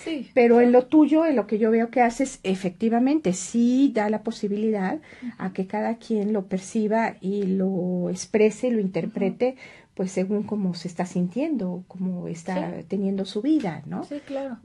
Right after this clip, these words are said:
Speaker 2: Ujú.
Speaker 1: Exacto, o sea, pues, pintas en una flor, pues, sabes que es un bodegón, no es una flor,
Speaker 2: Ujú,
Speaker 1: punto.
Speaker 2: claro.
Speaker 1: Pero aquí sí hay un, un poquito del juego entre,
Speaker 2: Ujú.
Speaker 1: este, el espectador y el diálogo que se genera con la obra y con el artista,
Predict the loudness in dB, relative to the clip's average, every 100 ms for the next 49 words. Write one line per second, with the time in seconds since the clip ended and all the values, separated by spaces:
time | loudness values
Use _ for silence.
0 | -8 -8 -4 -2 0 0 0 -4 -8 -8
1 | -8 -8 -8 -10 -6 -6 -6 -6 -8 -4
2 | -6 -6 -8 -8 -6 -8 -4 2 4 2
3 | -2 -6 -4 -6 -8 -6 -4 -4 -6 -6
4 | -6 -4 -6 -6 -6 -6 -4 -6 -6 -6
5 | -2 0 0 -2 -10 -12 -10 -8 -6 -4
6 | -2 0 -2 -4 -8 -6 -6 -4 -4 -2
7 | -2 -4 -6 -8 -6 -6 -4 -2 -2 -2
8 | -4 -4 -2 0 0 0 0 0 -2 -4
9 | -8 -12 -12 -12 -18 _ -20 _ _ _
10 | -8 -6 -6 -8 -8 -8 -4 -4 -2 -4
11 | -4 -4 -6 -6 -6 -8 -6 -4 -4 -4
12 | -8 -10 -12 -10 -8 -8 -10 -8 -6 -4
13 | -4 -4 -4 -6 -8 -8 -8 -8 -10 -12
14 | -14 -14 -14